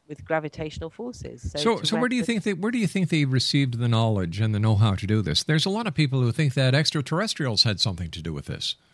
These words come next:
Speaker 1: Well, that's where I think the shamanism comes in, you see. I think they use shamanic ritual, these out-of-body experiences, for practical purposes.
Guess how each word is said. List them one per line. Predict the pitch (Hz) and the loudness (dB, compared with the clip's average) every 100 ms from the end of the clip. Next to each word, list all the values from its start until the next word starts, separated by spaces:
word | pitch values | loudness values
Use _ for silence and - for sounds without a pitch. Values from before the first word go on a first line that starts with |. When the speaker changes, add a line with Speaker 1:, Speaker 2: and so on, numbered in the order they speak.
| - | -14
Speaker 1:
Well, | 214 | -2
that's | 220 214 | 2 2
where | - 202 | 2 2
I | |
think | 190 185 | 0 -2
the | 175 | -8
shamanism | - 196 208 175 143 127 | 0 0 0 -4 -8 -10
comes | 139 131 139 131 | -10 -12 -8 -4
in, | 123 | -4
you | 120 | -6
see. | 131 127 135 151 - | -8 -6 -6 -8 -2
I | 180 | 0
think | 185 190 | 0 2
they | 185 | 2
use | 190 190 185 | 2 0 -4
shamanic | - - 190 190 175 | -6 -4 0 2 2
ritual, | 165 175 - 147 135 - | 0 -2 -2 -6 -6 -8
these | 160 170 | -6 2
out-of-body | 175 170 156 156 165 156 | 4 4 4 2 0 0
experiences, | 127 - 139 135 139 - - - - - - _ | -6 -6 -6 -4 -8 -10 -10 -10 -14 -20 -20 _
for | - - | 4 8
practical | 214 - - 208 | 10 8 2 6
purposes. | - 240 - - - - - | 8 10 8 6 -2 -6 -12